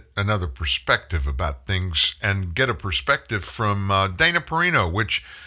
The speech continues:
I gotta be honest with you, she served in the Bush forty-three White House as a press secretary. Uh, but I've, ever since then, she seems to be kind of walking the middle line,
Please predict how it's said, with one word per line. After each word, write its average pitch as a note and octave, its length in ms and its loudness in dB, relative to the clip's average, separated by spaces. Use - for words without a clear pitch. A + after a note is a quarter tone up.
I - 80 2
gotta F#3+ 200 6
be C#3 140 2
honest F#2 320 4
with D#2 180 -2
you, D2 100 0
she C#3 260 2
served C3 460 4
in G#2+ 220 4
the F#2+ 200 2
Bush G2 300 0
forty-three G#2+ 460 -2
White F2 280 2
House D#2 400 2
as E2 220 -2
a E2+ 40 -4
press - 640 2
secretary. C#2+ 840 2
Uh, G#2+ 440 6
but C3+ 100 6
I've, C3+ 340 8
ever F#3+ 200 8
since - 360 6
then, B2 260 2
she E3 280 2
seems F#3 480 4
to D#3+ 100 -4
be C#3+ 200 0
kind D#3+ 360 2
of B2 140 2
walking B2 560 2
the A2 80 0
middle A2 340 0
line, G2+ 360 4